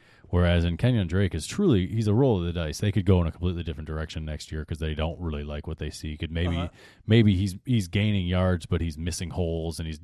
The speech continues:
Speaker 1: he's not, he's not picking up blocks and crap like that. Um, which is, it's, it's hard to know if he's gonna have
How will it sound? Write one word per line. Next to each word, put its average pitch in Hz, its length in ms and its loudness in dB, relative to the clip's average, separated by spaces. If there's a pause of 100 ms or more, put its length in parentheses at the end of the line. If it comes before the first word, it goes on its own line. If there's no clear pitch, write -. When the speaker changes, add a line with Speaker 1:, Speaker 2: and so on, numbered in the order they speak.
Speaker 1:
he's 95 180 -4
not, 92 320 -4
he's 95 200 -2
not 87 260 -4 (400)
picking 101 240 0
up 87 160 -6
blocks 87 480 -2
and 82 100 -6
crap 127 280 -2
like 80 180 -6
that. 98 260 -2 (540)
Um, 90 400 -2 (280)
which 98 460 -14
is, 101 400 -2
it's, 120 220 -6
it's 117 180 -4
hard 123 260 6
to 101 80 4
know 98 300 4
if 87 80 -4
he's 90 160 -2
gonna 87 220 -2
have 85 420 -2